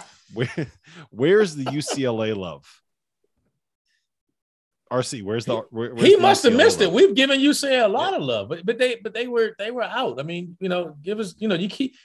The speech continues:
Speaker 2: he can't be critical of us too much. I mean, these guys have been out. I mean, they had a big win in Arizona. We talked
Speaker 1: Yeah.
Speaker 2: about that, but they, they, they, you know, they'll get their love. We're not, we're, we're all high on U C L A. There's definitely no hatred toward U C L A with us.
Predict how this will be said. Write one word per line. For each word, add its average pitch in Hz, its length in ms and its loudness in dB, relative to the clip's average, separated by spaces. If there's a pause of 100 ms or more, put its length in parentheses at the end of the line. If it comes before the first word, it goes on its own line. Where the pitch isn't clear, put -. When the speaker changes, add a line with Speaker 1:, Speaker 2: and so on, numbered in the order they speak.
(140)
Speaker 2:
he 196 100 2
can't 233 300 4
be 190 240 -4
critical 156 420 2
of 123 100 2
us 117 200 -8
too 151 160 -2
much. 107 320 -6
I - 20 -16
mean, 110 160 -10
these 135 160 -4
guys 127 300 4
have 113 80 -6
been 101 200 -2
out. 95 260 -6
I 254 80 -12
mean, 104 80 -12
they 113 100 -6
had 117 140 -6
a - 20 -10
big 113 280 -4
win 123 200 -2
in 113 100 -4
Arizona. 110 680 -4 (400)
We 123 120 -2
talked 123 300 2
Speaker 1:
Yeah. 113 60 -6
Speaker 2:
about 104 240 -2
that, 104 320 -2
but 104 200 -10
they, 127 300 -4
they, 135 160 -2
they, 135 280 -2
you 151 120 -10
know, 104 260 -8
they'll 156 200 4
get 160 200 2
their 127 180 0
love. 101 360 -2
We're 107 60 -12
not, 127 220 -8
we're, 135 200 -4 (300)
we're 139 200 4
all 160 220 8
high 139 240 4
on 131 220 0
U 123 160 -6
C 120 240 -6
L 107 200 -2
A. 90 220 -8
There's 113 240 -4
definitely 123 500 -2
no 107 200 -8
hatred 110 400 -10
toward 107 200 -10
U 101 100 -12
C 110 140 -12
L 101 140 -8
A 98 80 -8
with 95 160 -10
us. 98 280 -6